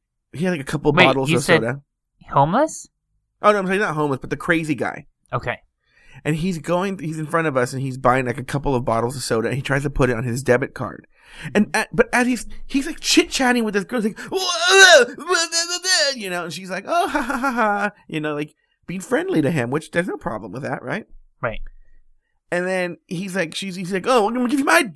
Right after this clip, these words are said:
Speaker 1: debit card." And he's, like, spitting on her and stuff.
Speaker 2: <laughs>
Speaker 1: And she's like, "Oh, you know, actually, you have to spend, like, ten dollars for us to use a debit card." And he goes, "Uh, problem solved. I'll just go buy more." And he, like, runs away.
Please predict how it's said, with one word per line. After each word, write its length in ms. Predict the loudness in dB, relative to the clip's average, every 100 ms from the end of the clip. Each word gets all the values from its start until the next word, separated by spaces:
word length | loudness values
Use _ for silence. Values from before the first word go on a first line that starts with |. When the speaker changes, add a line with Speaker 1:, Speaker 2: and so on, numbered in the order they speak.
| 0
Speaker 1:
debit 280 | 2 2 2
card." 460 | 2 2 0 -2 -4
And 80 | -6
he's, 120 | -6
like, 180 | -8 -12
spitting 480 | -12 -6 -6 -6
on 140 | -6 -6
her 280 | -4 -6 -8
and 80 | -6
stuff. 280 | -6 -4
Speaker 2:
<laughs> 840 | -4 -2 -2 -4 -4 -4 -6 -8 -14 _ -20 _ -20 _ -8
Speaker 1:
And 140 | -8 -6
she's 240 | -8 -4
like, 220 | -4 -4 -6
"Oh, 280 | -6 -4
you 140 | -4 -4
know, 100 | -6
actually, 440 | -6 -8 -8 -6 -6
you 80 |
have 80 | -6
to 100 | -8
spend, 240 | -8 -8 -6
like, 180 | -6 -6
ten 260 | -6 -2
dollars 420 | -2 -4 -4 -4
for 60 | -4
us 100 | -4
to 60 | -4
use 80 | 0
a 40 |
debit 260 | 0 0 0
card." 140 | 0
And 40 | 2
he 60 |
goes, 220 | 2 0 -2 -2
"Uh, 100 | 0
problem 400 | 2 2 4 4
solved. 320 | 6 6 6
I'll 60 | 0
just 160 | -2
go 100 | 0
buy 140 | 4 4
more." 380 | 4 0 0 -4
And 80 | -4
he, 40 |
like, 140 | -6
runs 240 | -6 -6 -4
away. 340 | -6 -6 -10